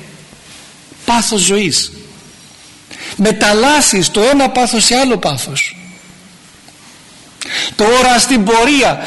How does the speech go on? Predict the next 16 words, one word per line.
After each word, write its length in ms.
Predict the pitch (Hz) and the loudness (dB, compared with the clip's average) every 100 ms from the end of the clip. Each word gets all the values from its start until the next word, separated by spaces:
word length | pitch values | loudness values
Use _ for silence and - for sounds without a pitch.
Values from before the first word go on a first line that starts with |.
| - - | -12 -6
πέσεις 460 | 247 277 311 - 190 | 0 2 2 2 0
και 120 | 233 | -2
κρεμοτσακιστείς, 840 | 196 214 208 208 170 185 - 254 - - - - | 0 2 2 0 0 0 0 0 -2 -8 -10 -6
δεν 380 | 127 202 311 | -2 2 2
είναι 180 | 294 226 | 2 2
δι-, 180 | 151 160 | 0 -2
σο-, 280 | - - 196 | 0 0 0
σοβαρότατον. 1080 | - 208 175 180 202 190 165 - 160 147 117 - - - - - | 2 2 2 2 2 0 -2 -2 -2 -2 -6 -14 -16 -18 -12 -2
Άρα 220 | 220 214 | 0 0
και 140 | 196 | 0
σοβαρότατον 540 | - 226 190 220 254 269 | 0 2 2 2 2 0
είναι 60 | |
που 180 | 220 240 | 2 2
νέκρωσες 400 | 240 302 247 262 | 2 2 0 0
το 100 | 254 | 0
πάθος. 580 | 254 302 226 151 - | 2 2 0 -2 -6